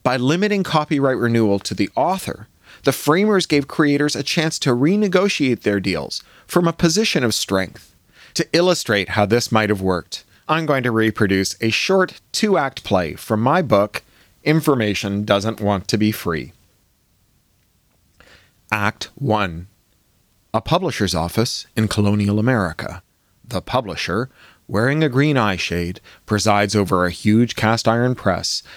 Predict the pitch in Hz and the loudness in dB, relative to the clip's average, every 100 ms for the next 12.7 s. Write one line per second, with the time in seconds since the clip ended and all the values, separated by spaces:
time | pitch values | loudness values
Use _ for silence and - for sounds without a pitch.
0 | - - 135 139 143 131 127 131 143 135 | -12 -4 -2 0 0 2 2 2 2 2
1 | 117 107 - 90 - - - 117 110 123 | 2 0 0 -2 -4 -12 -4 0 2 0
2 | 104 80 - - _ - 90 85 110 104 | -2 -6 -8 -14 _ -6 -2 0 0 -2
3 | 87 - - - - - 101 98 - - | -4 -8 -10 -10 -6 -4 -4 -4 -6 -8
4 | - 98 - - - - _ _ _ _ | -2 -2 -4 -10 -12 -14 _ _ _ _
5 | _ _ 135 139 135 165 160 78 87 110 | _ _ -2 0 0 0 -2 -6 -6 -8
6 | _ _ - 104 92 - 127 127 104 110 | _ _ -4 -2 -2 -2 0 2 0 0
7 | 143 - 101 87 82 92 - _ _ - | -2 0 0 0 -4 -6 -8 _ _ -2
8 | 120 107 - - - - - _ - 123 | -2 -2 -8 -10 -12 -12 -20 _ -6 0
9 | 131 151 143 127 123 107 101 90 - 80 | 0 2 2 2 0 2 0 0 -4 -4
10 | 78 - _ _ - 104 95 - 85 - | -6 -12 _ _ -4 -2 -2 -6 -10 -2
11 | 113 85 - - - - - - 80 80 | -2 0 -4 -6 -8 -8 -6 -6 -6 -8
12 | 78 101 95 69 - - | -8 -6 -6 -6 -10 -12